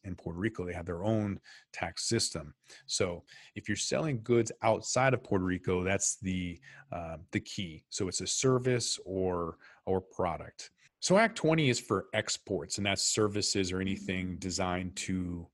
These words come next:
uh, be sold to people outside of Puerto Rico. So if you qualify, which pretty much anyone does, for sales or services,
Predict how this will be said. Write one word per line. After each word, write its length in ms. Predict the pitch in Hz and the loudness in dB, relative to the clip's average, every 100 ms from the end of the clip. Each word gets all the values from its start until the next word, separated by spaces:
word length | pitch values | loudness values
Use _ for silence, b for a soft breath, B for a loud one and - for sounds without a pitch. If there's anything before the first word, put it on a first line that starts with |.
| - | -8
uh, 140 | 90 | -6
be 160 | 90 98 | -4 -2
sold 260 | - 131 127 | 4 4 2
to 60 | |
people 380 | - 101 101 - | -4 -4 -6 -4
outside 460 | 98 95 - - 85 | -2 -2 0 0 0
of 140 | 82 | -2
Puerto 240 | - 90 82 | -4 -4 -4
Rico. 480 | 92 95 90 80 - b b | -6 -4 -6 -6 -12 b b
So 160 | - 95 | -6 -4
if 160 | 92 | -4
you 80 | 104 | -4
qualify, 640 | - 123 117 123 110 110 | 2 2 4 4 4 4
which 380 | 120 90 - - - _ | 0 -4 -6 -8 -12 _
pretty 180 | - 90 | -4 -2
much 280 | 87 87 95 | -2 -4 -4
anyone 340 | 95 90 85 | -4 -4 -4
does, 320 | 87 104 101 | 0 2 0
for 220 | - 90 87 | -2 -4 -2
sales 440 | - 95 95 87 | 0 0 0 -2
or 60 | 82 | -4
services, 800 | - 123 107 - 104 95 90 | 2 2 2 0 0 0 -2